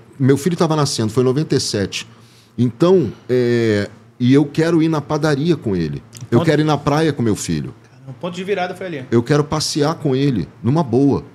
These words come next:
Speaker 1: sem ficar, é, aquela, aquela turma em cima, claro, porque tem lá o artista famoso, o pessoal vai em cima, tá no direito, a pessoa é pública,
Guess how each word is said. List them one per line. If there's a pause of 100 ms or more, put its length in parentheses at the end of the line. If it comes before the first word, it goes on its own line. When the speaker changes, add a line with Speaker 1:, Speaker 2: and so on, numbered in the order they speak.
Speaker 1:
sem
ficar, (340)
é,
aquela, (100)
aquela (1000)
turma
em
cima,
claro,
porque
tem
lá
o
artista
famoso, (300)
o
pessoal
vai
em
cima,
tá
no
direito,
a
pessoa
é
pública,